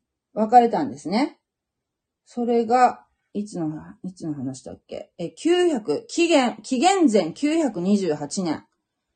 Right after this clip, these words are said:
に、イスラエル王国が、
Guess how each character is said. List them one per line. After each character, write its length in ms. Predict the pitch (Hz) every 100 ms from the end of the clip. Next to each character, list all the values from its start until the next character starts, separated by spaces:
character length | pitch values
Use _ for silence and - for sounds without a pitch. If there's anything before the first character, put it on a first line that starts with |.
| _ _ _ _ _ _ _ -
に、 400 | 262 254 - _
イ 120 | - 240
ス 180 | 285
ラ 180 | 330 339
エ 40 | 330
ル 160 | 320
王 220 | 311 294
国 280 | 214 175 139
が、 380 | 165 175 156 -